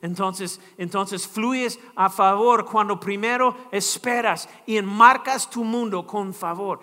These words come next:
Número dos, quiero que, que escribes la palabra reconocer. Reconocer. Y debajo de eso, justa, ah, ah, como puedes poner esta frase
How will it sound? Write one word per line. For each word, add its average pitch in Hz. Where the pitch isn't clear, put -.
Número 233
dos, 220
quiero 214
que, -
que -
escribes 202
la 196
palabra 196
reconocer. 165
Reconocer. 165
Y 175
debajo 175
de 180
eso, 175
justa, 160
ah, 131
ah, -
como 143
puedes 165
poner 156
esta 156
frase 143